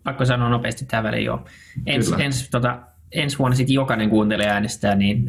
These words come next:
Speaker 1: Rahapodin, Rahapodi ei voita joka vuosi, niin tota saadaan vähän,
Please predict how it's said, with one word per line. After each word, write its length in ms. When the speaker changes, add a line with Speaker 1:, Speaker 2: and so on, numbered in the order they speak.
Speaker 1:
Rahapodin, 640
Rahapodi 400
ei 100
voita 200
joka 320
vuosi, 440
niin 160
tota 160
saadaan 280
vähän, 340